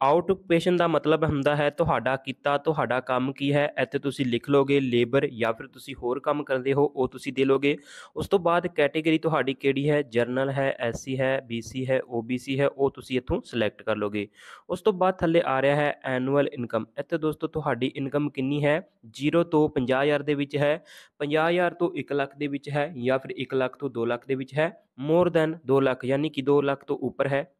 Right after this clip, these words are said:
ਜਿਹੜੀ ਤੁਸੀਂ ਇੱਥੇ ਆਪਸ਼ਨ ਚੂਜ਼ ਕਰਨੀ ਹੈ ਉਹ ਤੁਸੀਂ ਕਰ ਲਓਗੇ। ਉਸ ਤੋਂ ਬਾਅਦ ਇੱਥੇ ਤੁਸੀਂ ਆਪਣੀ ਇਨਕਮ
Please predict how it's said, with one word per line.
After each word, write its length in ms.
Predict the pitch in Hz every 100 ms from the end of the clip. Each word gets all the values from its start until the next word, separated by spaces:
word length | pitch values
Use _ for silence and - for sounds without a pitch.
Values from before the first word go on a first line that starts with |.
| _
ਜਿਹੜੀ 280 | 113 156 190
ਤੁਸੀਂ 340 | 180 165 180 -
ਇੱਥੇ 180 | 143 143
ਆਪਸ਼ਨ 340 | 135 131 - 139
ਚੂਜ਼ 240 | 135 127
ਕਰਨੀ 260 | 139 139 135
ਹੈ 120 | 143 -
ਉਹ 80 | 127
ਤੁਸੀਂ 220 | 127 131
ਕਰ 160 | 123
ਲਓਗੇ। 320 | 131 147 165 - - - - -
ਉਸ 120 | 170
ਤੋਂ 120 | 208
ਬਾਅਦ 280 | 180 180 180
ਇੱਥੇ 220 | 151 165
ਤੁਸੀਂ 300 | 175 156 170 -
ਆਪਣੀ 240 | 143 147
ਇਨਕਮ 480 | 156 151 139 151 165